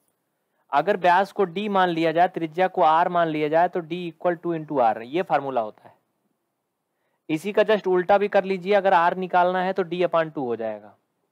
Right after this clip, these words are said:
ये सूत्र होता है इनकी त्रिज्या और उज्जा निकालने का, समझ रहे हो ना आप लोग?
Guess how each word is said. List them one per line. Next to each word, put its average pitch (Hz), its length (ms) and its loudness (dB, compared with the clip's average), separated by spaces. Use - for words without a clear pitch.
ये 180 140 0
सूत्र 190 320 -4
होता 170 300 2
है 175 80 0
इनकी 170 220 -8
त्रिज्या 160 360 -2
और 156 80 0
उज्जा 147 200 -2
निकालने 120 440 -4
का, 117 160 -20
समझ 147 160 -2
रहे 165 100 6
हो 180 40 2
ना 190 120 2
आप 190 140 -2
लोग? 208 200 -2